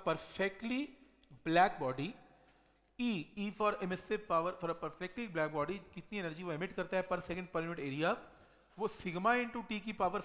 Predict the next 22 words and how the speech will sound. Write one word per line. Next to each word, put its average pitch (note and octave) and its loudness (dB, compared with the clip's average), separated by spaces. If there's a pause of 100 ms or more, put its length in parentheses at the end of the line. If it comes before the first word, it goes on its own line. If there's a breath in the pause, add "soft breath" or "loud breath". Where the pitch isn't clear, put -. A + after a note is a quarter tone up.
four E3 0
के F3 0
प्रोपोर्शनल C3 -8
है, - -10
equal A#2+ -4
है। - -18 (720 soft breath)
ये D#3+ -4
formula E3+ 0
है, A3+ 0
लेकिन E3 -4
ये F3+ -2
formula - 6
emissive E3+ -4
power E3 2
for F3+ 0
a F#3 -2
perfectly D#3+ -6
black C#3+ 0
body A#2+ -4
का F2+ -10
है। - -16 (760 loud breath)
For A#3 4